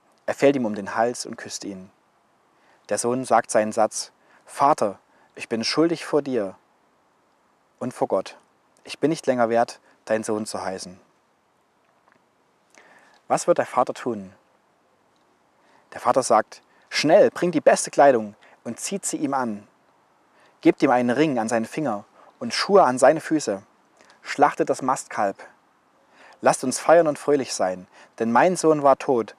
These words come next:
und ist wieder lebendig geworden. Er war verloren und ist wiedergefunden.“ So ist Gott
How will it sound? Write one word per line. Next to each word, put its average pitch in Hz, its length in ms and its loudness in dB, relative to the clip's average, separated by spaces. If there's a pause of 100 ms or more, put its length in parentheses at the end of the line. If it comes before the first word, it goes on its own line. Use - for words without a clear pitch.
(220)
und 120 160 -6
ist - 200 -10
wieder 135 120 0
lebendig 117 460 -4
geworden. 98 420 -6 (800)
Er 107 140 -2
war 151 140 6
verloren 131 520 2
und 123 160 -10
ist - 160 -14
wiedergefunden.“ 98 720 -10 (1600)
So - 160 0
ist - 160 0
Gott 117 280 2